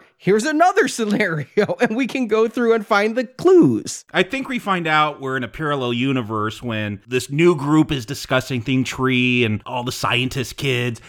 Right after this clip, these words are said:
Speaker 2: and Danielle walks up and starts making out with Carter. Now they're a thing. And that's what tells us, okay, something has shifted because Danielle hated Carter in that first film.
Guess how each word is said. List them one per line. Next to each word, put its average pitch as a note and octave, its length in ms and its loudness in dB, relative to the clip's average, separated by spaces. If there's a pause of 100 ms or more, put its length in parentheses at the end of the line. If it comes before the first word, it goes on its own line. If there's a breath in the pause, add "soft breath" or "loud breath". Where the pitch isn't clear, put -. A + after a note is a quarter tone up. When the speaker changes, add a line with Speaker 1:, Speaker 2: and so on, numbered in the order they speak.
(240 loud breath)
Speaker 2:
and B2+ 320 -2
Danielle F#3+ 400 0
walks C3+ 400 0
up C3+ 280 -2
and B2+ 140 -8
starts C#3 320 -8
making B2 380 -10
out A#2+ 180 -2
with C3 220 -8
Carter. C#3+ 560 2
Now A2 300 -4
they're C#3 340 -2
a B2 60 -2
thing. G2+ 420 -8
And G2 100 -8
that's C#3+ 220 -2
what D#3 120 -8
tells D3 280 -4
us, C3 120 -6
okay, D3 380 -2
something D3 380 -6
has D3 100 -4
shifted C#3+ 480 -6
because G#2+ 460 -4 (180 loud breath)
Danielle C#3 440 -6
hated A#2 500 -2
Carter G2 360 0
in F2+ 100 -2
that D#2 160 -6
first F2+ 280 -6
film. D2+ 380 -4